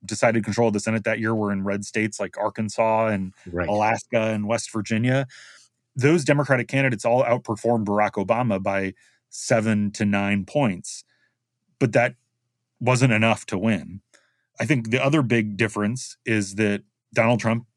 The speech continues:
Speaker 1: won't go away. Uh, the criminal investigation, Trump saying he wants to run again in twenty twenty-four, Trump wading into all these primaries and elevating fringe candidates, that really matters. You think back to twenty ten, I can't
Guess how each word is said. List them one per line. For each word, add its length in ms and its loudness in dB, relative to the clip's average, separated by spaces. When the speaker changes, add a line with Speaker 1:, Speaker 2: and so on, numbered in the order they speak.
Speaker 1:
won't 260 -2
go 180 2
away. 560 2
Uh, 280 -2
the 100 -4
criminal 320 2
investigation, 880 0
Trump 300 -2
saying 200 0
he 60 0
wants 220 -2
to 100 -6
run 160 0
again 180 0
in 100 0
twenty 220 -2
twenty-four, 800 0
Trump 300 0
wading 380 2
into 240 2
all 140 0
these 160 -2
primaries 580 0
and 100 -2
elevating 640 2
fringe 380 -2
candidates, 680 -2
that 480 2
really 340 2
matters. 440 -2
You 80 -6
think 180 0
back 220 0
to 100 -2
twenty 280 -2
ten, 440 0
I 100 2
can't 340 -2